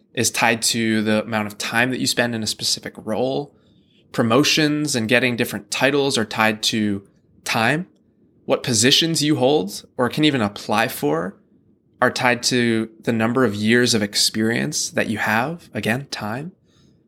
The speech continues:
You can do some things to game the system and to move up the ranks faster, but there's still a limit that's decided by other people. In entrepreneurship, time becomes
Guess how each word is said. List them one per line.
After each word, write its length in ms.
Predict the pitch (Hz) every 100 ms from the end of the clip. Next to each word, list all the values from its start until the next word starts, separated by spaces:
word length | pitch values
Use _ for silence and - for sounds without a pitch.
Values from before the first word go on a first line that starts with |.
| _ _ _ _ _
You 140 | 147
can 180 | 208 240
do 240 | 123 147 165
some 200 | 180 147
things 300 | 139 135 127
to 80 | 123
game 220 | 123 123
the 60 |
system 420 | 107 143 - 131 120
and 140 | 107
to 300 | 117 107 101 _ _ _
move 280 | 120 131 123
up 160 | 120
the 80 | 135
ranks 280 | 117 107 -
faster, 360 | 131 175 - 113
but 120 | 117
there's 140 | 151
still 220 | - 233
a 20 | 139
limit 520 | 107 113 127 101 - _ _ _ _ _
that's 200 | 113 -
decided 800 | 117 110 - 113 120 117 107 101 - _ _ _ _ _ _ _
by 160 | - 104
other 280 | - 113 113
people. 460 | - 175 - - _ _ _ _ _ _ _ _ _ _ _
In 140 | - 131
entrepreneurship, 880 | 135 151 143 127 123 147 - 185 - _ _ _ _ _
time 340 | - 139 175
becomes 800 | 156 143 - 120 117 110 - -